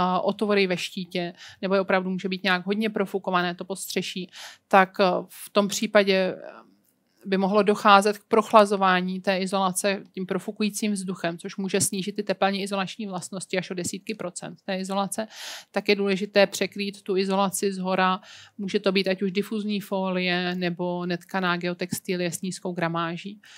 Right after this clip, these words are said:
A izolace by neměla zakrývat žádnou část podkroví, která není určená k zateplení, komíny, průduchy, nějaká zapuštěná svítidla. A vodovodní a větrací potrubí a zásobní nádrže by měly být izolovány, aby nedocházelo ke kondenzaci nebo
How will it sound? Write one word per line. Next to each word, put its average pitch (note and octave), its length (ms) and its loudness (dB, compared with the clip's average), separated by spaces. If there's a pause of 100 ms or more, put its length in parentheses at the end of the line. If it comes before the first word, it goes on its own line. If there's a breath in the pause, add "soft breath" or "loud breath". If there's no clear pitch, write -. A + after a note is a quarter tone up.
(460 loud breath)
A F3 420 2
izolace A3 440 4
by G#3+ 100 4
neměla G#3+ 360 4
zakrývat G#3 460 2
žádnou G#3 320 2
část A#3+ 280 2
podkroví, A#3 560 -6
která G#3+ 280 2
není G#3+ 200 -4
určená G3+ 500 -2
k G3+ 40 -4
zateplení, F3+ 920 -4 (120)
komíny, F3+ 840 -4 (140)
průduchy, F3 640 -4
nějaká E3 480 -6
zapuštěná F#3 580 -4
svítidla. F3+ 600 -6 (460 loud breath)
A E3 280 0
vodovodní G3+ 520 2
a F#3+ 40 4
větrací G3 480 0
potrubí F#3 480 -4
a F3+ 100 2
zásobní G3+ 480 0
nádrže G3 440 0
by G3+ 120 -2
měly F#3+ 200 -2
být F3+ 180 -8
izolovány, F#3+ 760 0
aby F#3 360 -4
nedocházelo F3+ 640 -4
ke F#3 160 -4
kondenzaci F#3 800 -2
nebo F3 360 -12